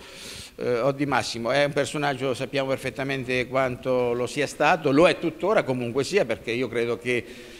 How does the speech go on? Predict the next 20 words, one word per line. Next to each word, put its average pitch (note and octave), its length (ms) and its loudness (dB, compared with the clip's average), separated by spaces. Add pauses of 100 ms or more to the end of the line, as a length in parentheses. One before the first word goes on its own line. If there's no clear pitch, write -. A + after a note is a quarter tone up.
(180)
la B2 140 4
storia C#3 320 2
non C3 180 -2
cancella, C3 420 2 (120)
anzi C#3 600 2
diciamo C3 380 0
che B2+ 100 0
si C3 160 -4
diventa, C#3 640 2
tra C#3+ 240 0
parentesi, C#3+ 480 2
ancora B2 260 2
più C3+ 120 -2
importanti C3 500 0
man B2 160 -4
mano C3 200 -2
che B2 100 -4
si F3+ 120 -4
va G#3 80 0
avanti. A#3 520 2